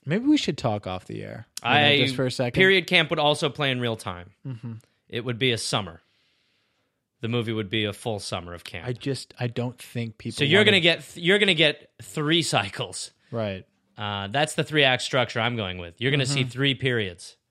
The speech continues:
Speaker 2: from this camp.
Speaker 1: That's great.
Speaker 2: And the best part is period camp has an exclamation point. So
Speaker 1: That's the best part?
Speaker 2: Yeah.
Speaker 1: Okay. Um, yeah, I just, I don't think people wanna devote that much time,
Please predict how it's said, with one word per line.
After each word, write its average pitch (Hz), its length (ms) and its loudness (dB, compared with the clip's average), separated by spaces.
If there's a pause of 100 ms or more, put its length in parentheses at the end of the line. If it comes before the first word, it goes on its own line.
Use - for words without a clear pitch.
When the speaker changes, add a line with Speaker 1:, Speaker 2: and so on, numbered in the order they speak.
Speaker 2:
from 110 160 -6
this 131 160 -2
camp. 90 320 -8 (360)
Speaker 1:
That's 95 180 -18
great. 90 320 -12 (180)
Speaker 2:
And 160 160 4
the 151 60 4
best 202 260 4
part 143 160 4
is 123 120 -2
period 156 360 0
camp 135 220 0
has 135 180 -2
an 135 80 -4
exclamation 135 640 -2
point. 82 240 -12 (640)
So 107 400 -2
Speaker 1:
That's 143 220 4
the 139 80 -2
best 135 200 2
part? 147 240 2 (1600)
Speaker 2:
Yeah. 107 220 -4 (320)
Speaker 1:
Okay. 127 400 -2 (240)
Um, 190 420 0
yeah, 254 200 0
I 233 80 2
just, 208 260 -4
I 156 60 2
don't 156 200 0
think 156 260 -6
people 139 340 -4
wanna 120 240 -6
devote 98 300 -6
that 101 100 -8
much 98 200 -10
time, 95 360 -8